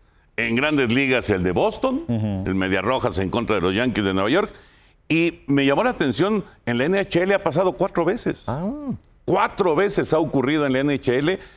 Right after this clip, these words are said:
Speaker 1: lo cual, eh, digo, no, no es tampoco un número exagerado, pero pues sí ha pasado <laughs> varias veces, ¿no?
Speaker 2: Sí,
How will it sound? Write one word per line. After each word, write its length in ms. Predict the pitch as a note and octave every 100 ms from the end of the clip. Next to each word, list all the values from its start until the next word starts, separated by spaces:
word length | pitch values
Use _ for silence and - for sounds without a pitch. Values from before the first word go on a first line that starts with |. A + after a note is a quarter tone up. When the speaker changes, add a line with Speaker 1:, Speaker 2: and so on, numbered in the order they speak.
| -
Speaker 1:
lo 180 | - A#2
cual, 380 | - D3 D#3 D3 A2
eh, 640 | A2 G#2 G2+ G2+ F#2+ F#2
digo, 220 | G#2+ E2 C#2
no, 240 | D#2 D#2
no 300 | C#2 E2+ F2
es 360 | F2+ - - - _ _
tampoco 400 | F#2 F#3 B2 G2
un 100 | A2
número 280 | A#2+ A#2 G#2+
exagerado, 640 | A#2 B2+ E3+ F3 F3+ A#3 - - -
pero 260 | A#2+ A2+ F2+
pues 140 | G2+
sí 100 | -
ha 100 | G2
pasado 420 | G#2+ - C3 A2+
<laughs> 20 | G#2
varias 260 | F#2+ D#2+
veces, 360 | C#2+ D3+ - D#2+
¿no? 120 | E2+ A2+
Speaker 2:
Sí, 340 | A2 A#2 A2+